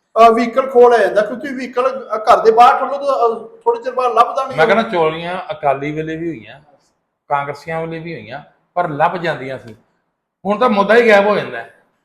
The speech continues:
Speaker 1: ਤੇ ਇੱਕ ਸ਼ਰਮਾ ਜੀ ਹੋਰ ਦੱਸੋ ਵੀ ਇਹ, ਇਹ ਚੋਰਾਂ 'ਚ ਵੀ ਜਿਹੜੇ ਉਹ ਵੀ ਅਪਡੇਟ ਹੋਏ ਫਿਰਦੇ ਆ। ਪਹਿਲਾਂ ਜੇ ਕਿਸੇ ਨੇ ਜਾਗ ਜਾਣਾ ਜਾਂ ਪਤਾ ਲੱਗ ਜਾਣਾ, ਚੋਰ ਭੱਜ ਜਾਂਦੇ ਹੁੰਦੇ ਸੀ।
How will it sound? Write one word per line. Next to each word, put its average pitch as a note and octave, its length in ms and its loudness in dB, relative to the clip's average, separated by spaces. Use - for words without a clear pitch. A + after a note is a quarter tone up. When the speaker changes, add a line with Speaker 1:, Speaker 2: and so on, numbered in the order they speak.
Speaker 1:
ਤੇ E4+ 80 -10
ਇੱਕ D4+ 260 -4
ਸ਼ਰਮਾ C#4+ 480 -2
ਜੀ D#4+ 120 -2
ਹੋਰ C#4 320 2
ਦੱਸੋ C#4+ 260 -2
ਵੀ F#4 120 0
ਇਹ, D4 540 0
ਇਹ A#3+ 60 4
ਚੋਰਾਂ G#3 440 0
'ਚ D#4 60 -10
ਵੀ D#4 180 -6
ਜਿਹੜੇ C4 240 -4
ਉਹ B3+ 160 2
ਵੀ D#4 100 -2
ਅਪਡੇਟ B3+ 420 2
ਹੋਏ B3 140 8
ਫਿਰਦੇ A3+ 280 0
ਆ। B3 60 2
ਪਹਿਲਾਂ B3+ 360 -2
ਜੇ B3+ 120 -10
ਕਿਸੇ B3+ 240 -6
ਨੇ B3+ 80 -2
ਜਾਗ G3+ 320 4
ਜਾਣਾ A#3+ 280 4
ਜਾਂ B3 100 0
ਪਤਾ A#3+ 240 2
ਲੱਗ A#3+ 160 6
ਜਾਣਾ, B3 140 -2
ਚੋਰ B3 220 -6
ਭੱਜ A#3+ 260 -4
ਜਾਂਦੇ G#3+ 220 -6
ਹੁੰਦੇ A3 160 -10
ਸੀ। G3 100 -16